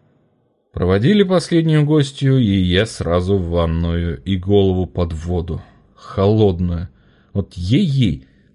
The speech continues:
почудилось, будто пар пошёл. За мной Санька и тоже под воду. Глянули друг на друга очумело,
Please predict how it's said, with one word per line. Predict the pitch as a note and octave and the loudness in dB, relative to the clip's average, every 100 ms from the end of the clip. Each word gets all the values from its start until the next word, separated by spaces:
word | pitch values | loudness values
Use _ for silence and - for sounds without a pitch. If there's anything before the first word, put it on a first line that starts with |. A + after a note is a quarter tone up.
| _ | _
почудилось, | G2 - D#3 F3+ A#2+ F#2 - - - | -6 0 0 2 0 0 -6 -16 -12
будто | E2+ A2 - - | -6 -6 -4 -4
пар | A2+ _ A2 E2+ | -4 _ -4 -4
пошёл. | - D#2 - - - _ _ _ _ _ _ _ _ - | -6 -12 -10 -12 -14 _ _ _ _ _ _ _ _ -10
За | E2 F2+ | -2 2
мной | D#3+ D#3+ | 2 2
Санька | B2 C3 B2 G2+ | 2 2 2 0
и | F2+ F2+ C2+ _ - | 0 -2 -4 _ -2
тоже | A2 F#2+ E2 - _ _ | 0 0 -2 -10 _ _
под | A#2 C3 F2 - | -2 -2 -6 -10
воду. | - - D2+ E2+ _ _ _ _ _ _ _ _ _ _ _ _ _ - | -10 -10 -10 -14 _ _ _ _ _ _ _ _ _ _ _ _ _ -10
Глянули | G2 F2 F#2 A#2+ A#2+ | -6 -2 2 2 2
друг | A#2 A#2 | 2 -2
на | A#2 A2 | -2 0
друга | A2 A2 | 0 0
очумело, | G#2 - G#2 G#2 G2+ | -2 -2 -2 0 -2